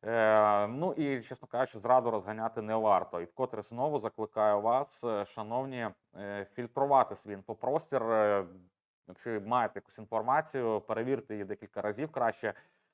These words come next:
І вже потім, можливо, зробіть якийсь пост, перепост, чи попередьте своїх близьких і рідних, які проживають десь недалеко від лінії зіткнення.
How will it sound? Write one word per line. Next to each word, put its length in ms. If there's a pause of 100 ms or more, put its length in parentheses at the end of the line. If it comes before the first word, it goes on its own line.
(140)
І 80
вже 120
потім, 320
можливо, 340
зробіть 340
якийсь 280
пост, 300
перепост, 400
чи 60
попередьте 680
своїх 560
близьких 420
і 60
рідних, 340
які 300
проживають 680
десь 160
недалеко 640
від 160
лінії 380
зіткнення. 540